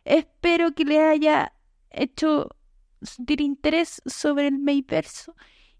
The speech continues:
Y nos vemos la próxima semana.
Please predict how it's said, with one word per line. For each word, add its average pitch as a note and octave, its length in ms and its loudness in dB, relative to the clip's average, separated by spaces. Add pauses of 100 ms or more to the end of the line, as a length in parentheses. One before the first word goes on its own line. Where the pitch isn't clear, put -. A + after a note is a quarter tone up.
(120)
Y D#4 420 2
nos C4 380 2
vemos B3+ 480 0
la G#3 340 2
próxima F3+ 680 -4
semana. - 720 -10